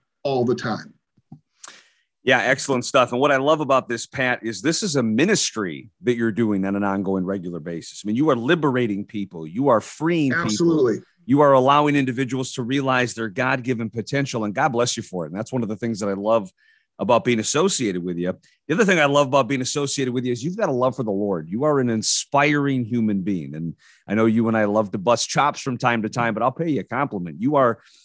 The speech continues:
Speaker 2: an inspiration to me, and you make me better just by being around you. And, and it's not just me that feels that way. And I know one of the Bible verses that you care passionately about is the theme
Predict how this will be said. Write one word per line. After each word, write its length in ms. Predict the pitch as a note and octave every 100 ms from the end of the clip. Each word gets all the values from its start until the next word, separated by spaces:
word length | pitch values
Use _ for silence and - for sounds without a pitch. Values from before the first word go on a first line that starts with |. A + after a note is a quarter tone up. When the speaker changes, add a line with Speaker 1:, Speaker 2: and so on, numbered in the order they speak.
| - -
Speaker 2:
an 120 | D3
inspiration 600 | D#3 - C#3+ C#3+ C#3 B2+
to 60 | G#2+
me, 360 | B2 F3+ F#3+ -
and 300 | G#2+ A2 G#2 E2+
you 180 | A#2
make 300 | D3+ C3+ C3+
me 120 | C3 A2
better 580 | F2+ C3 C3 G2 F2+ - _ _ _ -
just 220 | C3 -
by 120 | B2+
being 240 | A2+ C3
around 380 | B2+ C#3 D#3+ C3+
you. 180 | F2+ A#1 _
And, 160 | G#2+ A2
and 100 | A#2+
it's 140 | B2
not 140 | G3 G3
just 240 | F#3 C#3+
me 180 | D#3+ F#3+
that 140 | C#3
feels 380 | - G3 G#3 A#2+
that 180 | A2 F#2+
way. 260 | F#2+ G2 B2
And 80 |
I 80 | A#2
know 140 | B2 A#2+
one 240 | A2 C3
of 100 | A2
the 80 | A#2
Bible 380 | A2+ B2 B2 A2
verses 420 | A2+ G#2+ A2 G2
that 80 | G2+
you 180 | A#2
care 240 | A#2 A#2 G2+
passionately 640 | - C3+ D#3 - B2+ G#2
about 260 | F2+ F2+ G#2
is 140 | G#2+
the 140 | G2+
theme 420 | - C#3+ C#3+ C#3